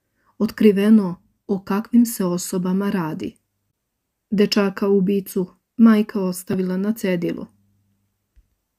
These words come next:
Dečak ubica, Kosta Kecmanović, u nedelju je napunio četrnaest godina i po zakonu postao krivično odgovoran, ali ne i za zločin koji je počinio dva meseca ranije.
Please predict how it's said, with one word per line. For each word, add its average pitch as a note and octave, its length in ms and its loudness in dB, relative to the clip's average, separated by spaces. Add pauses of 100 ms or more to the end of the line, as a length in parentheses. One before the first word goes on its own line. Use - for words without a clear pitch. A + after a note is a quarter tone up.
(880)
Dečak G#3+ 440 2
ubica, G#3+ 480 0 (320)
Kosta F#3+ 340 -4
Kecmanović, F#3 800 -4 (120)
u A3 120 4
nedelju F#3+ 420 2
je F3 80 0
napunio F3+ 520 -2
četrnaest F#3+ 640 -6
godina G3+ 500 0 (540)
i A3+ 120 4
po G#3+ 140 4
zakonu G3+ 540 0
postao F#3 500 -4
krivično F#3 680 -2
odgovoran, F3+ 580 -4 (520)
ali A3 200 6
ne A3 260 6
i F3 40 0
za E3+ 180 -8
zločin F3+ 500 -6
koji F#3 200 -6
je F3+ 120 -6
počinio G3 560 -2
dva F3+ 260 -2
meseca F3+ 520 -4
ranije. F#3 420 -4